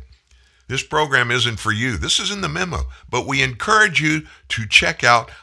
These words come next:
our spin-off programs, the Patty Grace Smith Fellowship and the Matthew Isakos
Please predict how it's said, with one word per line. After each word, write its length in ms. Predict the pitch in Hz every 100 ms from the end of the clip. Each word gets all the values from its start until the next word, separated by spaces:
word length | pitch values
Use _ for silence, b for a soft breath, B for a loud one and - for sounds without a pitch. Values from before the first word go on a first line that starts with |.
| B
our 160 | 156
spin-off 640 | 156 - - 214 175 113 -
programs, 800 | - 98 80 85 67 64 - - b b b
the 100 | -
Patty 480 | - 104 147 156 139
Grace 420 | 90 117 127 -
Smith 420 | - 92 107 107
Fellowship 840 | - 101 95 80 - 82 65 - B B B
and 140 | 95
the 60 | 95
Matthew 720 | 98 131 147 - 143 143 -
Isakos 840 | - 160 135 120 120 110 107 -